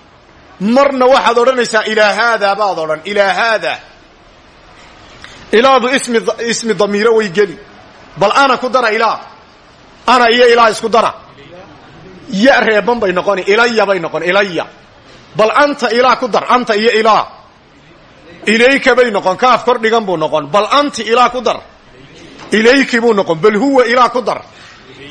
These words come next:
Ilayhi buu noqon. Ilayhi baad ugu dhawaaqaysaa. Fi maxalli jarrin markuu tegayo. Dee labiyo toban damiir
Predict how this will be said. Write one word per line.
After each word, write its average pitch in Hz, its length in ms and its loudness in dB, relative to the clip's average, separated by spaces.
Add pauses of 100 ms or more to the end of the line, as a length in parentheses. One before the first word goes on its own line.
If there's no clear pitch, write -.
(320)
Ilayhi 226 540 2
buu 233 160 2
noqon. 190 300 -2
Ilayhi 226 380 0
baad 233 180 2
ugu 214 160 0
dhawaaqaysaa. 208 520 2
Fi 240 100 -10
maxalli 233 300 -4
jarrin 233 220 -2
markuu 220 200 -6
tegayo. 208 280 -4 (280)
Dee 202 160 2
labiyo 254 300 2
toban 240 280 0
damiir 170 460 -2